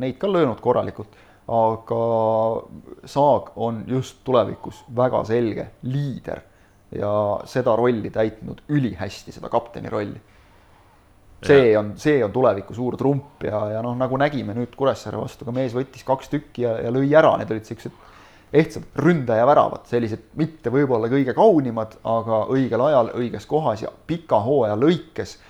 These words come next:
Speaker 1: sealt tulebki lõpuks täpselt nii palju neid väikseid õigel ajal õiges kohas olemisi, et see seob meeskonna kokku. Eriti arvestades, et tegelikult Tulevik läks sellele mängule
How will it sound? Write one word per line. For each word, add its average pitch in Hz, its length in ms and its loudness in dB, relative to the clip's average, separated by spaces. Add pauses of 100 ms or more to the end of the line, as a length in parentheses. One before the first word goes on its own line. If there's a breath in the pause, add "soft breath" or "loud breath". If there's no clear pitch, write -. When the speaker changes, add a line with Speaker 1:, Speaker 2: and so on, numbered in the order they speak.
(160 soft breath)
Speaker 1:
sealt 123 340 0
tulebki 123 320 2
lõpuks - 320 -4
täpselt - 400 -4
nii 143 240 -2
palju 131 320 6
neid 101 320 -8
väikseid 123 480 0
õigel 123 320 2
ajal 127 240 4
õiges - 240 -4
kohas 110 180 -8
olemisi, 123 540 -2 (320 soft breath)
et 98 100 -10
see 131 160 -2
seob 117 300 0
meeskonna 107 340 -6
kokku. - 380 -6 (360 soft breath)
Eriti 147 440 2
arvestades, 110 420 -2
et 98 100 -16
tegelikult 117 440 -2
Tulevik 120 360 -2
läks - 280 -6
sellele 104 180 -6
mängule 113 480 -2